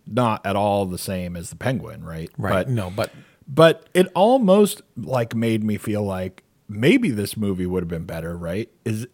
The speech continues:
Speaker 1: if he was ten times less Batman.
Speaker 2: Right.
Speaker 1: If he was, like, not even really kind of Batman at all.
Speaker 2: Right.
Speaker 1: And this is where he's starting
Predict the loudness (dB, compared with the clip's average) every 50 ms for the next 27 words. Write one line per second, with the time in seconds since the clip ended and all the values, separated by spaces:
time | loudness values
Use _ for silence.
0 | _ _ -2 -2 -2 -4 -6 -4 -4 -2 -2 -2 -4 -6 -10 -6 -4 -2 0 0
1 | -2 -2 -4 -6 -4 -4 -4 -6 -6 -4 -2 -2 -2 -2 -2 -6 -6 -8 -8 -8
2 | -12 -14 -14 -14 -16 -20 -20 -14 -10 -10 -8 -8 -10 -14 _ _ -8 -6 -2 0
3 | 2 2 4 2 2 2 0 -2 -2 -2 -4 -6 -8 -14 _ _ _ _ _ _
4 | _ _ _ -2 0 2 2 2 2 0 0 2 2 2 2 2 0 -2 -2 -2
5 | -2 0 2 2 2 2 0 -2 -2 -4 -4 -4 -2 -2 -2 -2 -4 -6 -6 -6
6 | -6 -6 -6 -4 -2 -2 -2 -2 -4 -2 0 0 0 0 0 -4 -6 -4 -4 -4
7 | -6 -8 -10 _ _ _ _ _ _ -2 0 0 2 2 2 0 2 0 0 0
8 | 0 -2 -6 -10 -14 _ -8 -4 -2 0 0 0 0 0 -2 -2 -2 -2 -4 -6
9 | -12 -16 -18 _ _ _ _ _ -18 -14 -14 -4 2 4 4 6 4 4 2 -2
10 | -6 -8 -8